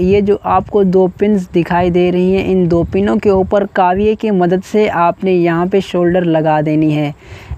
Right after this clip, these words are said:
ये देखिए, हमने दोनों पिनों के ऊपर शोल्डर लगा दी है। अब हम यहाँ पे रेड वायर लगा रहे हैं। यहाँ पे आप अगर ब्लैक वायर भी लगाते हैं तो कोई इशू नहीं है, आप यहाँ पे ब्लैक वायर भी लगा सकते हैं।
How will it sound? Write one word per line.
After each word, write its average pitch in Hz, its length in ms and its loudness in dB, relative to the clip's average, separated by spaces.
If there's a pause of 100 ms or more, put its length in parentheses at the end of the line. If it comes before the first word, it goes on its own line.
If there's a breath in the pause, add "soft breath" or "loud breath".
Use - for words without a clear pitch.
ये 202 140 4
देखिए, 214 280 0
हमने 208 340 0
दोनों 180 440 2
पिनों 196 280 0
के 190 140 -2
ऊपर 180 320 -2
शोल्डर 175 380 0
लगा 165 380 0
दी 190 200 0
है। 196 260 0
अब 185 200 0
हम 202 300 0 (440 loud breath)
यहाँ 185 340 0
पे 202 200 0
रेड 185 300 2
वायर 196 240 2
लगा 175 340 2
रहे 190 200 0
हैं। 202 180 0
यहाँ 190 340 0
पे 214 200 -2
आप 202 300 0
अगर 208 240 0
ब्लैक 180 440 2
वायर 202 280 2
भी 214 140 0
लगाते 185 520 0
हैं 202 180 0
तो 196 200 2
कोई 196 320 2
इशू 180 400 0
नहीं 160 320 2
है, 151 260 -2 (360 loud breath)
आप 170 200 0
यहाँ 180 280 2
पे 180 180 2
ब्लैक 175 380 2
वायर 180 240 2
भी 185 140 -2
लगा 156 340 0
सकते 156 360 -6
हैं। 151 380 -2